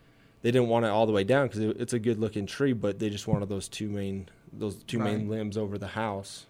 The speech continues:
Speaker 1: taken care of. So we got rid of those and kinda shaped the tree up, and now the tree is half the size, but it looks really nice now. And there's, and they mitigated the, the, the risk of a,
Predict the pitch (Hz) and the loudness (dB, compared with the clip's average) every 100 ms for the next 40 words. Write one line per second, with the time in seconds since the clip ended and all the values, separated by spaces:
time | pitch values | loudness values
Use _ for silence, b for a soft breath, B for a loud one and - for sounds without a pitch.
0 | _ - 110 107 101 123 123 104 - 107 | _ -8 -6 -6 -4 0 0 0 -2 -2
1 | 110 117 90 113 107 107 127 117 98 104 | 2 2 2 2 2 2 4 2 0 -6
2 | - 107 - 110 98 - 117 107 - 104 | -10 -10 -4 -2 -2 -2 0 -2 -4 -8
3 | - 127 127 101 101 - 110 117 117 - | -4 0 0 -2 -6 -8 -2 -2 0 -4
4 | 123 120 107 101 95 - _ - 107 - | -2 0 0 -2 -4 -16 _ -4 -4 -4
5 | 104 - 120 104 101 98 - b b b | -6 -2 -2 -2 -4 -8 -16 b b b
6 | - 104 101 104 - 110 101 98 104 98 | -6 -4 -2 -4 -2 0 0 -2 -4 -4
7 | - 95 - - 110 113 107 95 - 113 | -8 -14 -14 -10 -4 -2 -2 -4 -4 -2
8 | 104 107 107 107 101 98 101 95 92 - | 0 2 0 0 0 0 0 0 -2 -8
9 | B B B B B B - 107 95 92 | B B B B B B -4 -2 -2 -2
10 | 104 101 107 101 110 98 95 95 | -2 0 0 0 -4 -2 -4 -6